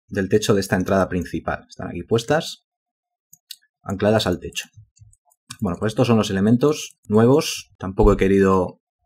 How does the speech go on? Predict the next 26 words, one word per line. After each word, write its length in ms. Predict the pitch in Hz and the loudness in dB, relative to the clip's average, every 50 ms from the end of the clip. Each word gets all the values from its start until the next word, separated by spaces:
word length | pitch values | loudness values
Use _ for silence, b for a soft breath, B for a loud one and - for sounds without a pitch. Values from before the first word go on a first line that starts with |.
| _ _ _ _ - 82 87 | _ _ _ _ -10 -10 -8
estar 260 | 80 - - - 101 98 | -8 -6 -4 -4 -2 -2
enseñándoos 520 | 95 - 98 98 98 98 98 95 92 92 | -2 -2 0 0 2 2 2 0 0 -2
cómo, 640 | - 98 95 98 95 95 92 92 92 92 92 - - | -2 0 0 2 2 0 0 -2 -2 -4 -6 -8 -6
cómo 200 | - 92 95 90 | -6 -4 -4 -4
los 100 | 87 - | -4 -4
he 40 | 92 | -2
ido 80 | 90 95 | -2 -2
insertando 540 | 92 - - 87 - - 107 107 101 98 | -2 -2 -4 -4 -2 0 2 2 4 4
y 40 | 95 | 2
demás, 320 | 95 95 101 107 120 123 B B - | 2 4 2 2 0 -2 B B -4
porque 180 | 104 92 101 | -2 2 4
bueno, 200 | 104 110 104 92 | 4 4 4 4
lo 120 | 92 92 90 | 2 0 0
que, 300 | - 95 90 87 87 - | 0 0 0 2 2 0
lo 120 | 98 92 | 0 0
que 120 | 87 104 98 | 0 -2 -2
he 40 | 90 | -2
dicho 240 | 82 82 - - | -2 -4 -8 -12
a 40 | 85 | -10
todo 160 | - 98 92 | -6 -6 -4
lo 80 | 92 90 | -4 -4
largo 240 | 90 92 92 90 92 | -4 -4 -4 -4 -6
del 120 | 92 87 | -6 -2
curso, 360 | - 107 104 - - 85 87 | -2 -2 -2 -2 -6 -8 -8
eh, 220 | 85 87 87 - - - - - | -8 -10 -10 -12 -12 -14 -10 -6
realmente 680 | - 98 98 98 95 95 95 98 92 92 87 - - | -4 -2 0 0 0 0 2 2 2 2 0 -2 -10